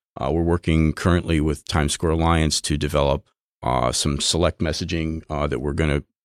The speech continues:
put out to our respective applications and, and messaging services. So we have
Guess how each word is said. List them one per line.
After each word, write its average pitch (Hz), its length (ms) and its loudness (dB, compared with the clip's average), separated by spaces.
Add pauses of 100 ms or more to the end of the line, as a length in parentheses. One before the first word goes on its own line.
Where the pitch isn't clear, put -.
put 92 180 4
out 80 200 2
to - 100 0
our 78 140 4
respective 73 720 0 (100)
applications 78 680 0
and, 69 260 -2
and 73 120 2
messaging 71 400 0
services. 71 560 -2 (320)
So 76 240 2
we 78 160 2
have 78 360 2